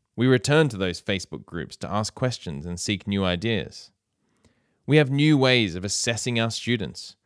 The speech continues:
and our integration of music tech into the curriculum has improved. Many of us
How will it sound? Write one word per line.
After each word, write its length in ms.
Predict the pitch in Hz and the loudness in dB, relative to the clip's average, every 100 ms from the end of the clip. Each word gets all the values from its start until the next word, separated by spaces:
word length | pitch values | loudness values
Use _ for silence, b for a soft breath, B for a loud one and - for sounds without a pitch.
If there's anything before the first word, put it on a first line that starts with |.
| _ _ _ - | _ _ _ -4
and 160 | 127 127 | 0 2
our 120 | 120 | 2
integration 680 | - 135 147 123 110 107 113 | 0 -4 0 2 2 0 -4
of 100 | 101 | -2
music 360 | 101 117 123 | -2 -2 -4
tech 240 | - 110 107 | -4 -4 -4
into 140 | 120 | -4
the 80 | 120 | -4
curriculum 540 | - 95 - 85 82 | -4 -8 -6 -6 -6
has 200 | 80 90 | -8 -8
improved. 600 | 85 82 85 73 57 _ _ _ _ _ _ _ _ _ _ - | -8 -8 -8 -8 -10 _ _ _ _ _ _ _ _ _ _ -6
Many 280 | 107 110 123 | 0 2 4
of 80 | 131 | 2
us 320 | 143 - | 0 -2